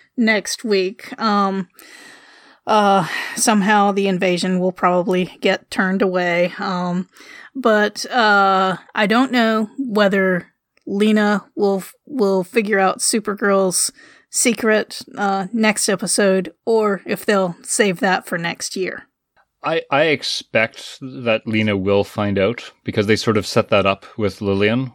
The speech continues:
Speaker 2: um, in this episode, and I think they wouldn't
Speaker 1: Mm-hmm.
Speaker 2: have bothered doing that if they weren't going to do the reveal in the next episode. And, and I'll, I'll still hold to my belief that I think, uh, Lena can cope with this.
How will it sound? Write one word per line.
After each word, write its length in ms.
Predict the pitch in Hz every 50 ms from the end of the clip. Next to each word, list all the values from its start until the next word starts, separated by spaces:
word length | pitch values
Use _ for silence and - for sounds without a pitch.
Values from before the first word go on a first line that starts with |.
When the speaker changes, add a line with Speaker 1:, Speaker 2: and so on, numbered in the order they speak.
| _ _ _ _ 175
Speaker 2:
um, 400 | 113 101 95 92 90 90 95 -
in 220 | 117 104 95 92
this 180 | 98 95 - -
episode, 480 | 113 - 131 110 - 135 131 139 127
and 100 | 110 98
I 60 | 95 95
think 160 | 110 104 95
they 80 | - 101
wouldn't 220 | 95 104 214 240
Speaker 1:
Mm-hmm. 120 | 226 226 -
Speaker 2:
have 60 | 90
bothered 360 | 90 92 92 90 85 80 - - _
doing 300 | - 95 95 98 107 110
that 280 | 120 123 135 135 113 -
if 200 | 117 104 - -
they 80 | 101
weren't 240 | 95 95 104 98 -
going 180 | 110 101 95 85
to 80 | 95
do 160 | 92 107 107
the 100 | 95 95
reveal 720 | 90 92 90 - - 95 95 95 92 90 90 87 - - _ _
in 180 | - 117 98 90
the 80 | 87
next 300 | 87 92 92 90 - -
episode. 600 | 92 90 - 104 95 - 104 95 95 95 95 - _ _ - - - - - - - - 104 -
And, 300 | 117 107 101 101 107 117
and 180 | 120 120 107 101
I'll, 240 | 107 104 107 110 - 120
I'll 100 | 113 107
still 240 | - - - 117 104
hold 280 | - 107 107 101 95 -
to 80 | -
my 180 | 95 92 90 92
belief 400 | 85 - 92 90 95 92 87 - -
that 120 | 90 87
I 60 | 87 82
think, 300 | - 90 87 - - 87
uh, 160 | 85 85 80 - _ _ _ - - - - - - - _ _ _ _ _ _ _ _ _ _ _ _ _ _ -
Lena 400 | 123 120 104 110 107 98 92 -
can 160 | - - 85
cope 220 | - 95 87 -
with 140 | - 95 -
this. 440 | 104 107 104 95 - - - - -